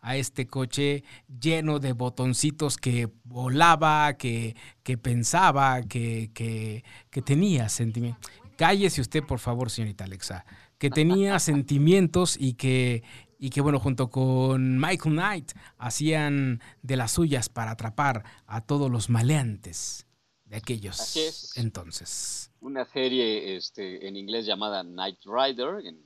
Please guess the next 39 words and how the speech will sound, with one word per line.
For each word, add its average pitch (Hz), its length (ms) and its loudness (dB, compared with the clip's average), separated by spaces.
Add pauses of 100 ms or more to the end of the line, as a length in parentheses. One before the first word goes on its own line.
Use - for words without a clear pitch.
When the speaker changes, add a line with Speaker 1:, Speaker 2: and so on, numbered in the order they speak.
(200)
Speaker 3:
la, 80 140 -20 (100)
en 80 200 -20
Hispanoamérica 90 760 -12
conocida 87 440 -12
como 82 200 -18
El 85 80 -12
Auto 95 240 -10
Increíble, 101 760 -8
una 101 420 -8
historia 107 600 -4
de 95 120 -8
un 113 180 -2
hombre 104 460 -4 (360)
que 101 140 -6
nunca 92 400 -8
existió. - 500 -16 (380)
Speaker 1:
Exacto. - 360 0
Speaker 3:
<laughs> - 0 -
Decía 123 380 -2
al, 120 180 -6
al 110 200 -2
inicio, 110 400 -4
¿no? 151 200 -6
de 113 100 -6
la, 82 180 -6
de 85 140 -8
la 85 120 -4
serie. 104 240 -4 (420)
Porque 120 180 -4
se 131 100 -6
supone 190 320 0
que 190 80 0
era 180 100 4
un 180 120 -4
agente 160 500 -4
justo 135 380 -8
al 104 140 -4
que, 92 340 -10 (280)
pues, 101 240 -16